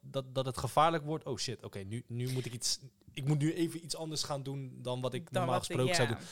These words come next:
Speaker 1: Want als je naar Will kijkt, Will maakt dit soort fatsoes ook.
Speaker 2: Ja,
Speaker 1: Snap
Speaker 2: ik
Speaker 1: je?
Speaker 2: denk dat hij het ook gewoon wel grap-, grap-, zeg maar ergens dat hij zoiets had
Speaker 1: Ja.
Speaker 2: van, want hij lachte ook gewoon, maar het was
Speaker 1: Genuine,
Speaker 2: meer,
Speaker 1: weet je wel.
Speaker 2: je zag dat hij omdraaide en zij keek van,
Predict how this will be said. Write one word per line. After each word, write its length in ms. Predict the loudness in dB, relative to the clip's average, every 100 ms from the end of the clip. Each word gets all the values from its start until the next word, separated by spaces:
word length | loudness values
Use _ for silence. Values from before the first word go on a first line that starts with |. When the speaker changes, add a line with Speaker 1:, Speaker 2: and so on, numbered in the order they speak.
| -14 -6
Speaker 1:
Want 300 | -6 -6 -6
als 140 | -4
je 80 | -4
naar 160 | -4
Will 220 | -2 0 0
kijkt, 380 | 0 -2 -4 -18 -20 -20 -20 _ _ -14 -2
Will 280 | 0 0 -2 _ _ _ _
maakt 340 | 0 2 2
dit 120 | 2 0
soort 160 | 0
fatsoes 400 | -2 -4 -4 -8
ook. 240 | -8 -12 -16 _ -10
Speaker 2:
Ja, 80 |
Speaker 1:
Snap 160 | 0 2
Speaker 2:
ik 60 | 4
Speaker 1:
je? 60 |
Speaker 2:
denk 120 | 4 4
dat 120 | 2
hij 100 | 0
het 140 | -2
ook 80 | -6
gewoon 180 | -4 -4
wel 80 | -2
grap-, 380 | -2 -4 -6 -6
grap-, 240 | -6 -6 -4
zeg 200 | -2 0
maar 140 | 2
ergens 320 | 4 4 2
dat 100 | -2
hij 120 | 0
zoiets 220 | -2 -4 -4
had 100 | 6
Speaker 1:
Ja. 140 | 8
Speaker 2:
van, 60 | 12
want 120 | 12
hij 100 | 10
lachte 280 | 8 4 2
ook 140 | 0
gewoon, 340 | 0 0 2 2
maar 100 | 4
het 100 | 10
was 80 | 12
Speaker 1:
Genuine, 280 | 12 8 6
Speaker 2:
meer, 100 | 2
Speaker 1:
weet 180 | 0
je 60 | 0
wel. 120 | -2 0
Speaker 2:
je 120 | 2
zag 300 | 4 6 6
dat 140 | 4 0
hij 220 | 0 0
omdraaide 540 | 0 0 0 0 0 -2
en 180 | -4
zij 200 | -2 -2
keek 280 | -2 -6 -8
van, 380 | -10 -10 -10